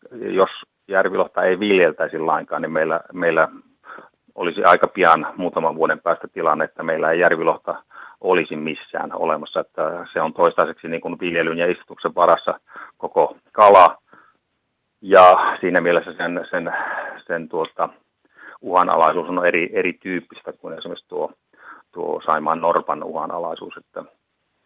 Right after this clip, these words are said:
että on vähän vaikea asettaa näitä kahta lajia rinnakkain, mutta,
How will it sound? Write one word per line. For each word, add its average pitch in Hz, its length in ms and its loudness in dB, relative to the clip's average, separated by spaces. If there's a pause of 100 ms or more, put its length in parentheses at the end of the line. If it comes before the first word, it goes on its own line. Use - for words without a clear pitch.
(100)
että - 640 -8 (920)
on 92 200 -10
vähän 85 200 4
vaikea 85 400 4
asettaa 90 360 0
näitä 82 200 -2
kahta 85 260 -4
lajia 82 200 2
rinnakkain, 82 560 -4
mutta, - 360 -14